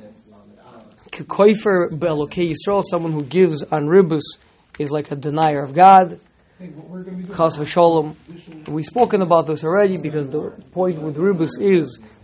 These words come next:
that you're vampiring on the other person's parnasa, right? That this is not parnasa that's being sent to you, it's being sent to him, but you're taking some of it.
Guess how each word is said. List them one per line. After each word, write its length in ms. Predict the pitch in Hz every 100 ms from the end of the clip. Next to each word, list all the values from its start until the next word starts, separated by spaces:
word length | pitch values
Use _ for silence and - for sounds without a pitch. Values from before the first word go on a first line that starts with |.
| -
that 200 | 147 -
you're 320 | 147 151 143 131 - -
vampiring 960 | - 131 175 185 165 175 165 156 143 139
on 100 | 151
the 100 | 143
other 140 | 160
person's 340 | 156 160 139 135
parnasa, 760 | 151 147 196 190 202 190 160
right? 240 | 165 175 - 151
That 240 | 143 - - 175
this 120 | 156
is 220 | 160 147 196 202 208 190 - -
not 400 | 151 175 170 -
parnasa 320 | 165 165 143
that's 120 | 147
being 140 | 156
sent 260 | 147 165 147
to 100 | 156
you, 160 | 196 175
it's 100 | 135
being 180 | 151
sent 240 | 143 170 -
to 100 | 143
him, 260 | 160 202
but 160 | 156 147
you're 80 | 151
taking 380 | 143 180 160 147
some 260 | - 143
of 120 | 147
it. 80 | 180